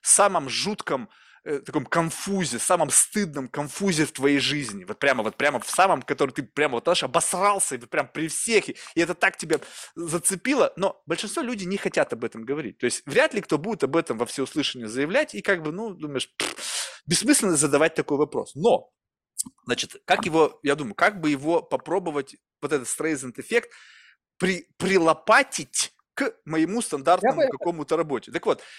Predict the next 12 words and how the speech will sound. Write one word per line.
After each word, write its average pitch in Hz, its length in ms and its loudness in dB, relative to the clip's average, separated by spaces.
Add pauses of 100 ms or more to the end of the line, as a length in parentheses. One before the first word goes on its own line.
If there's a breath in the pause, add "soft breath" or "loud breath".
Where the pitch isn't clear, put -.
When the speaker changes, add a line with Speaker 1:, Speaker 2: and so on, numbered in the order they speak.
(180 loud breath)
Speaker 1:
тут - 260 -4
я 196 180 0
сразу 180 300 -6
вспомнил. 120 480 -4
У 110 40 -8
меня 147 200 -4
была, 143 180 -6
значит, 123 240 -10 (100)
беседа 131 380 0
замечательная, 123 760 -2
м, 117 800 -10 (1080 loud breath)
щас - 220 -12